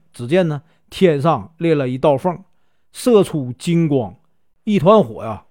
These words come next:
滚了出来。这团火在地上滚了一圈儿，转到西南的地上。宋江派人掘开地面寻找，在地下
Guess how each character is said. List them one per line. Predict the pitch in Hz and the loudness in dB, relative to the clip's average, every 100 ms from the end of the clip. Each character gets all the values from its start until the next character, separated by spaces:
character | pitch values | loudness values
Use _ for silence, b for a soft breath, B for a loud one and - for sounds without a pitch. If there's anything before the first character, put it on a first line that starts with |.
| - | -14
滚 | 117 92 | -12 -8
了 | 113 | -6
出 | 143 131 | -4 -6
来。 | 85 - _ _ _ _ - | -8 -18 _ _ _ _ 0
这 | - | 4
团 | 196 233 | 6 4
火 | 139 135 | 2 2
在 | 165 196 | 4 4
地 | 240 190 | 4 2
上 | 151 135 95 - | 2 -2 -6 -12
滚 | 117 | -6
了 | 156 | -2
一 | 175 | -2
圈 | - 135 | -2 -6
儿， | - _ _ _ _ _ | -6 _ _ _ _ _
转 | - 247 214 160 | 2 4 4 2
到 | 160 135 - | 2 0 -4
西 | - - 180 151 | -16 -6 -4 -2
南 | 131 151 | -4 -2
的 | 190 156 107 _ _ | 0 0 -4 _ _
地 | - 185 | -6 -4
上。 | 127 117 - _ _ _ _ _ | -4 -8 -12 _ _ _ _ _
宋 | - 233 208 | -2 2 4
江 | 185 160 | 2 2
派 | 196 | 2
人 | 160 170 | 2 0
掘 | - 147 196 | -4 -2 0
开 | 175 151 | 2 0
地 | 196 | -2
面 | 185 190 131 | 0 0 -2
寻 | - 170 | -4 -4
找， | 156 - - _ | -4 -8 -20 _
在 | - 156 | -6 -2
地 | 170 | -2
下 | 139 165 - | 0 0 -2